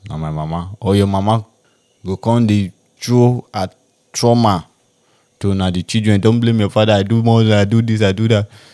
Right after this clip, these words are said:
Then you come dey see your papa in different light. Then you come begin work on, "I no wan be like this man."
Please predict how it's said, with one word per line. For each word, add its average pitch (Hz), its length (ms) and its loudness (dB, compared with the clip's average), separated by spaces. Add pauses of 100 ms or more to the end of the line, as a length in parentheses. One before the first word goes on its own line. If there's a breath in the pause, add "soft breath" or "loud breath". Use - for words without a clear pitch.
(160 loud breath)
Then - 120 -4
you 85 120 -4
come 98 200 -2
dey 90 60 0
see - 160 -6
your 82 100 -2
papa 80 220 -4
in 85 140 -2
different 85 360 -4
light. 80 200 -6
Then 80 120 -6
you 80 160 -6
come 110 280 4
begin 101 300 2
work 95 240 0
on, 85 240 -4 (260)
"I 82 40 -10
no 85 100 -6
wan 85 160 -6
be 80 120 -8
like 76 220 -10
this - 240 -16
man." 73 220 -16